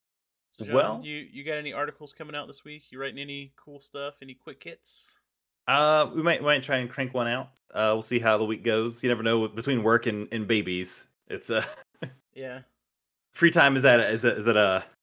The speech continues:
Speaker 2: is at a low.
Speaker 1: It's totally understandable. Uh,
Speaker 2: Yep.
Speaker 1: so this, uh, this is our,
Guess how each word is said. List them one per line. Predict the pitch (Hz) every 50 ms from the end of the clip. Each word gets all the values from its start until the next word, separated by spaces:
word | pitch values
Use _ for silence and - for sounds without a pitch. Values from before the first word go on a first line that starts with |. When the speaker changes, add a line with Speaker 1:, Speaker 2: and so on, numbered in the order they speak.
| _ _ _ _ -
Speaker 2:
is | 110 101
at | 113 101
a |
low. | 98 95 95 92 82 73 - - - - - _ _ _ _ _ _ _ _ _ _ _ _ _ _ _ _ _
Speaker 1:
It's | _
totally | _ - 156 143 135 139 131
understandable. | 127 127 - - 139 131 127 123 123 127 135 139 139 _ _ _ _ _ _ _ -
Uh, | - 135 139 143 143 139
Speaker 2:
Yep. | 87 82
Speaker 1:
so | 151 151 147 147 143 143 135 127 127 131
this, | 131 165 190 190 - - -
uh, | 165 151 147 143 143 143 143 139 139 135 135 135 135 131 127 - 135
this | 143 - - -
is | 139 135
our, | 135 131 131 131 127 127 127 127 123